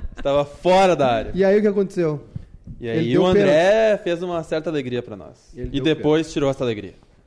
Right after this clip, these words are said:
Speaker 2: É. O Gustavo Rodrigues aqui mandou um recado legal, cadê?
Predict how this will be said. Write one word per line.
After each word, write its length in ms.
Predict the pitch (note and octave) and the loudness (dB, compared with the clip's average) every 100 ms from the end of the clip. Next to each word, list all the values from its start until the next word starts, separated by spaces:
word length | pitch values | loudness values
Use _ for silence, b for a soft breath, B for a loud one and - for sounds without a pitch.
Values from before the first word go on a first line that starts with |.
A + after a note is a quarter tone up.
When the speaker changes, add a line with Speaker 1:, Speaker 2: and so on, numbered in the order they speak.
| _ | _
Speaker 2:
É. 240 | A#2+ G2 F#2+ - b b b b b - | -8 -8 -10 -20 b b b b b -2
O 260 | F3+ F#3 | 2 2
Gustavo 420 | F#3+ G3 A#3+ C4 A#3+ | 2 -2 0 0 2
Rodrigues 460 | A#3+ G#3+ A#3+ G3 | 0 0 -6 -4
aqui 200 | G3+ G3 | -6 -4
mandou 240 | A3 G#3 G#3 | -4 -2 -2
um 40 | |
recado 360 | G#3 G3+ G3 F#3+ | -4 -4 -4 -4
legal, 240 | F3+ F3+ | -2 -2
cadê? 360 | F3+ D#3 A#2+ | -2 -4 -4